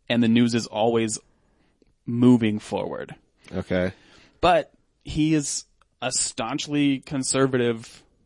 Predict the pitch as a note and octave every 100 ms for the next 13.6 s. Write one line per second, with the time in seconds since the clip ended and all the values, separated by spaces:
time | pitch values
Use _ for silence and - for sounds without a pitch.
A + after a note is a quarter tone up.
0 | _ _ E3 A2+ F#2+ - - - A#2 -
1 | F2+ A#1 G1+ - _ - - - - B2
2 | A#2+ F#2+ D#2 - B2+ A#2 B2 D3+ D3 C3+
3 | B2 A#2 A2+ G#2 G2+ - - A#2 B2+ B2
4 | A2 G#2+ G#2 G2 F#2+ F#2+ F#2+ - A2+ B2
5 | G#2+ F#2+ F#2+ F#2 F2 F2 E2+ F2 F2+ F#2
6 | G2+ G2+ F#2 - E2+ E2+ E2 - G#2+ B2
7 | _ - A2 F#2 - - - A#2+ B2+ C#3+
8 | - A2+ - A2 G#2 B2 B2+ C#3 D3 -
9 | G#2+ F#2+ A2 B2+ - A#2 - G#2 G2 B2
10 | C#3 D3 - - _ - A2 A#2+ C3+ C3+
11 | C#3 D3+ E3+ - _ _ B2+ A2+ G#2+ -
12 | - - B2+ B2+ A#2+ A2 G2+ F2+ F2 F2+
13 | - C#2 C2 B1 - -